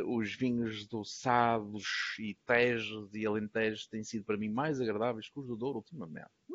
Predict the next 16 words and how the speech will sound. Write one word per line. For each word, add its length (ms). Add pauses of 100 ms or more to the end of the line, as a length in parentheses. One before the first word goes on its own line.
Mas 400 (800)
eu 140
gosto, 340
eu 160
só, 320
eu 80
só 160
aprecio, 360
costumo 240
dizer, 180
eu 80
só 120
aprecio 280
o 20
primeiro 260
copo. 280